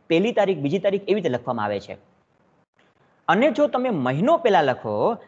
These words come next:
તો તમારે માત્ર ટ્વેન્ટી લખવાનું, કારણ કે પાછળ આ બીજી, જો આ બે ટેકનિક છે, મેં અહીંયા ટી એચ કર્યું છે પણ અહીંયા હું ટી એચ કરતો નથી,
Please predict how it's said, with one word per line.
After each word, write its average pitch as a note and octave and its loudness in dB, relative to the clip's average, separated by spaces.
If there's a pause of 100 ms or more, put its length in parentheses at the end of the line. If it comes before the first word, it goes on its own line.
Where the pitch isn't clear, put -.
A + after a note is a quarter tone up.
(340)
તો F3 -4
તમારે F3+ -2
માત્ર C#3+ -4
ટ્વેન્ટી F3+ -4
લખવાનું, A2+ -4
કારણ F3+ -4
કે G#3+ -2
પાછળ G#3 -2 (180)
આ F3 2
બીજી, D3+ -6
જો F3 -4
આ E3+ 0
બે F#3 2
ટેકનિક D#3+ -4
છે, - -8
મેં D3 -4
અહીંયા D#3+ -2
ટી A3 -2
એચ A#3+ 2
કર્યું B3 -2
છે F#3 -8
પણ E3 -6
અહીંયા F3 -4
હું G3+ -6
ટી F#3 -2
એચ G3+ -2
કરતો E3+ -4
નથી, F3+ -8